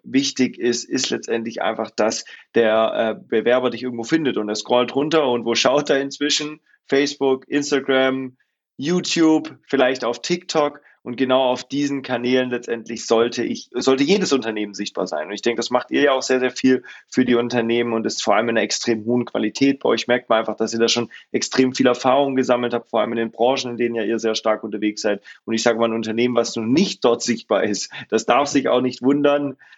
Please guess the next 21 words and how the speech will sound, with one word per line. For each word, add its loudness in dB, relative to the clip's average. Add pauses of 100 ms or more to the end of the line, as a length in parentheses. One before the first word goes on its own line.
weshalb 0
letztendlich, -6
äh, 2
sie -4
keine 0
Mitarbeiter 0
finden. -6
Weil -6
wenn -4
ich -16
nicht -14
genau 0
da 0
bin, -6
wo -2 (240)
die -8
Mitarbeiter 0
auch -2
suchen, -6
beziehungsweise 0
das -6